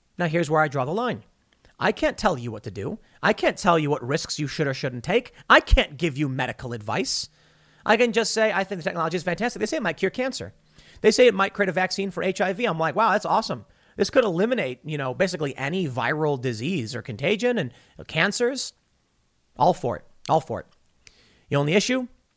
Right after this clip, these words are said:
your personal freedoms, your rights, and your opinions. That's it. That's you,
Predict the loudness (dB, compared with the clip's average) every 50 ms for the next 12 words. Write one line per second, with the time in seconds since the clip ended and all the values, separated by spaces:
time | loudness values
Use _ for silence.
0 | _ _ _ _ 4 6 6 6 6 4 2 2 2 0 -2 -4 -6 -4 -4 -4
1 | -2 -2 -2 -4 -6 -10 -12 -14 -16 _ _ _ _ -16 -8 -4 2 4 6 6
2 | 6 4 0 -2 -4 -6 -8 -8 -8 -12 _ _ _ _ _ _ _ -10 -8 -2
3 | 2 6 6 6 6 6 2 0 0 -2 -4 -4 -4 -6 -6 -8 -8 -8 -12 _
4 | _ _ _ _ _ _ _ _ _ -20 -20 -20 -18 -20 -20 -20 -20 -20 _ -8
5 | -8 -2 0 0 0 0 -4 -6 -4 -4 -4 -4